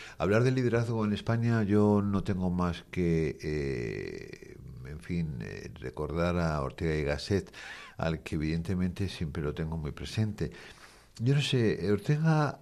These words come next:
eh, cuando habla de, de esta especie de España cainita o de esta España destructora de sus líderes, a los que parece que no los deja desarrollarse, que los dejan hacer, pero luego los acaban matando en pleno desarrollo.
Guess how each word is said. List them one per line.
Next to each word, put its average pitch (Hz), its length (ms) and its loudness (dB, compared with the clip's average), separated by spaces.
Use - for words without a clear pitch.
eh, 82 320 0
cuando 92 300 0
habla 117 420 2
de, 80 720 0
de 71 120 -6
esta 101 160 -4
especie 92 380 -4
de 87 60 2
España 90 460 0
cainita 73 720 -2
o 64 140 -4
de 78 60 -4
esta 80 180 -6
España 82 480 -4
destructora 85 640 4
de 78 100 2
sus 69 240 -2
líderes, 98 540 4
a - 80 -4
los 71 120 -2
que 82 100 -2
parece 76 400 -2
que 80 160 -4
no 82 140 0
los 80 180 -2
deja 71 1400 -6
desarrollarse, 87 880 6
que 76 80 2
los 73 220 4
dejan 82 340 2
hacer, 85 400 2
pero 73 220 2
luego 73 180 4
los 76 180 0
acaban 64 440 -4
matando 65 420 -6
en 60 80 -8
pleno 69 220 -6
desarrollo. 67 600 -4